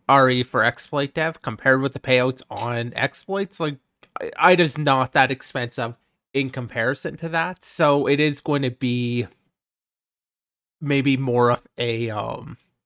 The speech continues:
hobbyist target, uh, r-, rather than some of the, I guess, juicier targets that we've seen North Korea targeting with some of their past stuff.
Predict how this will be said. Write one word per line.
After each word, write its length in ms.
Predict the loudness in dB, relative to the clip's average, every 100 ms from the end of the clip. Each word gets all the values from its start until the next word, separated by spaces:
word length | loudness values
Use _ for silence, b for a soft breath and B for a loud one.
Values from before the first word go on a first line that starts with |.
| _ _ _ _ _ _ _ _ _ _ _ 0
hobbyist 840 | 0 0 0 0 -2 -10 -18 -20 -14
target, 760 | 2 4 4 0 -4 -8 -20 -8 -2
uh, 500 | 0 2 0 -2 -6 -12 _ -16
r-, 80 | -16 _ -6
rather 500 | 4 6 8 6 2
than 800 | 0 0 2 0 -2 -4 -8 -12 _ _ _ _ _ _ _ _ _
some 220 | _ -12
of 80 | -4
the, 100 | 0
I 280 | 2 2 2
guess, 260 | 0 -2 -4
juicier 440 | -6 -4 -2 -2
targets 460 | 2 2 2 -2 -2
that 260 | -2 -2
we've 400 | -6 -8 -10 -18 _ _ _ _ _ _ _ _ _ _ _ _ -6
seen 240 | -4 -2
North 280 | 0 0 0
Korea 260 | -4 -2 -2
targeting 480 | 0 0 0 -2 -2
with 180 | -4
some 140 | -4 -4
of 60 |
their 100 | -2
past 320 | 0 0 0 -2
stuff. 220 | -4